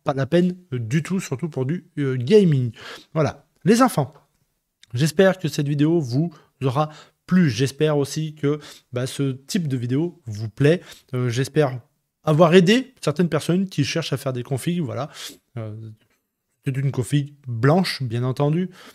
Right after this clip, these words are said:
Euh, pour après, ce qui est des petits détails, vous pouvez pas tout prendre sur Amazon et trouver un peu moins cher ailleurs. Si vous voulez pas de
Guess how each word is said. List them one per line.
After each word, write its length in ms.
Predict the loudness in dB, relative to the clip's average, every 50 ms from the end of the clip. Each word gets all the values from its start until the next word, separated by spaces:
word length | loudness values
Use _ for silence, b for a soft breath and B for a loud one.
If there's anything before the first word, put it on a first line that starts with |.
| B B B _ -4
Euh, 440 | -4 -2 -2 0 0 0 0 -2 -2
pour 300 | -4 -6 -4 -2 0 0
après, 440 | 0 4 6 6 8 8 6 4 0 -6
ce 140 | -10 -6 -4
qui 80 | -2
est 40 | -2
des 100 | -2 -2
petits 260 | -4 -2 -2 0 2
détails, 380 | 2 2 4 4 4 4 4 2 B B _ -6
vous 80 | -6
pouvez 460 | -6 -4 -2 2 4 4 4 4 2 -4 B B B _ _ _ _ _ _ _ _
pas 180 | -2 -2 -2
tout 140 | -2 -2 -6
prendre 280 | -2 0 0 0 0 0
sur 120 | -2 -2
Amazon 360 | 0 2 0 0 0 0 0
et 80 | -2 -4
trouver 380 | -6 -6 -6 -4 -4 -4 -4 -4
un 100 | -4 -4
peu 140 | -2 -2 -2
moins 140 | 0 0 0
cher 200 | -2 -2 -2 0
ailleurs. 300 | 0 2 2 0 0 -4 b b b b
Si 200 | -16 -2 0 0
vous 120 | 2 2
voulez 200 | 2 4 4 2
pas 240 | 2 4 2 2 4
de 100 | 2 0